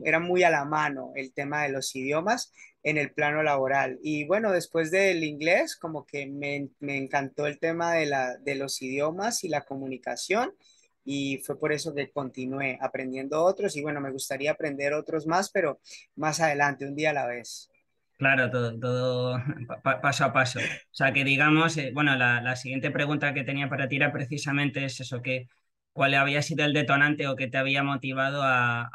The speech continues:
Speaker 2: aprender idiomas. Si he entendido bien, eh, fue ese trabajo que tuviste lo que despertó un poco tu, tu pasión por los idiomas, o quizás hay otra, otras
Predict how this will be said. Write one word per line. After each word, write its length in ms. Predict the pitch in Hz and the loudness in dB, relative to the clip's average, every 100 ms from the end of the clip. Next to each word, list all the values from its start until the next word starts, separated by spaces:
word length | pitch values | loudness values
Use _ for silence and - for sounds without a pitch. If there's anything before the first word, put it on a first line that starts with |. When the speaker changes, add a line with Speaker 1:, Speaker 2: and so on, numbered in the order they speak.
| 123 | -6
Speaker 2:
aprender 380 | 120 123 131 | -4 -2 0
idiomas. 420 | 127 123 127 120 117 | 0 0 0 0 -4
Si 80 | |
he 20 | 127 | -2
entendido 480 | 135 151 151 156 | 2 4 6 4
bien, 360 | 147 151 160 156 | 4 2 0 -2
eh, 640 | 143 131 127 127 127 123 123 | -2 0 0 -2 -2 -4 -6
fue 160 | - 139 | -2 -2
ese 180 | 135 147 | 0 2
trabajo 460 | 147 143 143 151 | 4 6 4 0
que 120 | 131 123 | -4 -4
tuviste 480 | 127 139 147 135 | -2 -2 -2 -2
lo 160 | 131 131 | 0 0
que 360 | 131 123 123 123 | 0 -2 -2 -2
despertó 440 | 127 123 127 127 | -4 -4 -6 -2
un 80 | 131 | -4
poco 240 | 139 131 | -4 -8
tu, 540 | 151 127 127 123 127 123 _ _ _ _ _ | -8 -8 -6 -6 -6 -8 _ _ _ _ _
tu 120 | 120 | -2
pasión 280 | 131 131 139 | 0 0 0
por 140 | 165 | 2
los 200 | 151 147 | 2 0
idiomas, 440 | 151 160 175 160 151 | 2 2 4 2 0
o 80 | 123 | -6
quizás 340 | 127 135 131 | -4 -6 -4
hay 160 | 139 139 | -2 -2
otra, 440 | 131 127 127 123 _ _ _ _ _ - | 2 2 2 -4 _ _ _ _ _ -4
otras 340 | 147 156 156 | 2 2 4